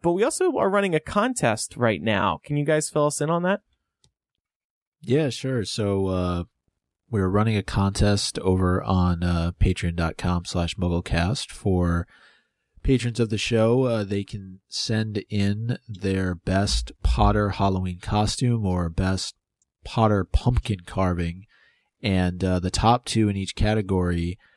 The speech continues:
Speaker 2: will win copies of Chamber of Secrets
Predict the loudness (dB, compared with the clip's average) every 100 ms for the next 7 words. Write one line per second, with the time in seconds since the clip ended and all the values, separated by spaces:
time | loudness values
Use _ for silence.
0 | _ _ -8 2 6 6 4 2 2 0
1 | -2 -12 -10 -2 -2 0 -2 -2 -4 -6
2 | -12 -8 -4 -2 -4 -6 -14 _ -10 0
3 | 4 6 6 4 -2 0 -2 -2 -10